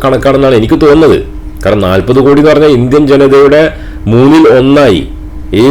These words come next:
തമിഴ്നാടും കേരളമൊക്കെ കൂടി കൂട്ടിയാൽ അതിലത്തെ ജനങ്ങൾ മുഴുവൻ എത്രയുണ്ട്,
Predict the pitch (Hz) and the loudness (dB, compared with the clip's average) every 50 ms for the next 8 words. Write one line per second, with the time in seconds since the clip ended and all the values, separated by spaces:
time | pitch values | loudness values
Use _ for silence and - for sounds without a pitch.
0 | 139 123 127 117 117 120 120 131 135 139 139 156 156 139 143 135 131 127 143 147 | 0 0 0 0 2 0 2 2 2 2 2 2 2 2 2 2 2 2 2 2
1 | 139 151 139 131 131 139 147 156 147 135 135 123 - 139 139 135 131 123 135 143 | 2 0 0 0 0 2 2 2 2 0 0 0 0 2 2 2 2 2 0 0
2 | 120 127 120 127 135 143 143 135 131 127 127 135 139 143 135 139 139 135 135 127 | 0 2 0 0 2 2 2 2 4 2 4 2 2 2 0 0 0 0 0 0